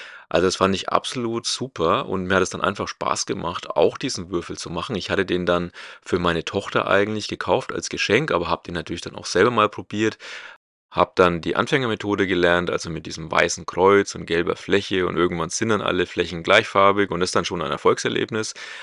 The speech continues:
Also macht mir immer noch Spaß. Ich hab's jetzt schon lange nicht mehr gemacht. Wahrscheinlich hab ich's schon wieder verlernt. Damals war das aber ein großes Thema bei uns. Wir haben dann sogar auch noch den vier mal vier Würfel gekauft und noch den fünf mal fünf Würfel.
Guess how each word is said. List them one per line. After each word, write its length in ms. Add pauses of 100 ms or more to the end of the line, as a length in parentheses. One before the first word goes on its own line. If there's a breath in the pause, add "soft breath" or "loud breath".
(140)
Also 500
macht 260
mir 60
immer 240
noch 140
Spaß. 580
Ich 380
hab's 200
jetzt 100
schon 120
lange 220
nicht 160
mehr 120
gemacht. 280
Wahrscheinlich 360
hab 80
ich's 100
schon 140
wieder 160
verlernt. 640 (540 loud breath)
Damals 400
war 100
das 140
aber 140
ein 60
großes 380
Thema 240
bei 80
uns. 220
Wir 100
haben 120
dann 120
sogar 320
auch 220
noch 160
den 260
vier 260
mal 220
vier 400
Würfel 400
gekauft 640
und 100
noch 160
den 140
fünf 340
mal 160
fünf 380
Würfel. 540